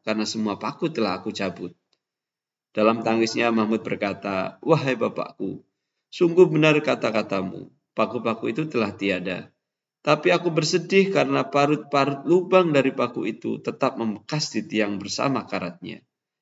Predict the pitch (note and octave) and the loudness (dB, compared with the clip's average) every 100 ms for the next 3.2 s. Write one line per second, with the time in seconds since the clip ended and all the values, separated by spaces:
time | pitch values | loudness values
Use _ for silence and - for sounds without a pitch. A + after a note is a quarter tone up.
0 | _ _ _ _ - D3+ D#3+ E3 D#3+ F#3 | _ _ _ _ -4 2 4 4 2 4
1 | D3 C#3 B2+ C3 - B2+ B2+ B2 C#3+ C3+ | 6 4 2 0 0 2 2 4 2 2
2 | B2 A2 A#2 B2+ - G#2 G2+ G2 G#2+ - | 0 -2 -2 -2 -4 -4 -4 -4 -12 -10
3 | F2+ - | -10 -10